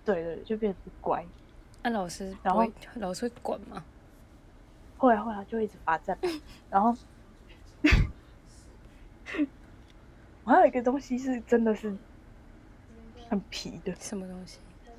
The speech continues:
Speaker 1: 但其实，其实我不是犯罪首脑，就是
Speaker 2: <laughs> 你们去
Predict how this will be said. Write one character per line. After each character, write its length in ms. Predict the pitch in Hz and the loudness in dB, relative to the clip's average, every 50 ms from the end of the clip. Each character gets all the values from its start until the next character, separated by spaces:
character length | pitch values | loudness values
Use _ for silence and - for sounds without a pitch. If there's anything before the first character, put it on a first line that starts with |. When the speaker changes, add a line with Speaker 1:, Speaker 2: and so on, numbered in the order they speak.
| - - - - | -20 -10 0 2
Speaker 1:
但 100 | 269 254 | 2 4
其 140 | 226 233 214 | 4 2 0
实， 200 | - - 208 - | 0 0 -4 0
其 120 | - 240 240 | 2 4 6
实 120 | 226 247 | 6 6
我 60 | 208 | 6
不 120 | 180 - 185 | 4 2 -4
是 140 | 180 202 202 196 - - - - - - - - | -8 -8 -8 -8 -10 -14 -14 -14 -16 -18 -6 -2
犯 140 | 226 196 180 180 | -2 0 0 -2
罪 200 | - - 185 170 | -6 -8 -8 -8
首 220 | - - - - - - - - | -8 -10 -12 -14 -16 -18 -18 -18
脑， 100 | 180 - - - - - - - - - - - - - - - - - - 294 | -18 -18 -20 -20 -20 -20 -20 -20 -20 -20 -20 -20 -20 -18 -18 -16 -12 -10 -6 0
就 140 | - 226 214 | 4 4 4
是 200 | - 240 220 214 330 | 4 4 0 0 0
Speaker 2:
<laughs> 40 | 330 | 2
你 100 | 220 208 | 2 2
们 120 | 208 202 | 2 2
去 160 | - 254 254 | 2 0 0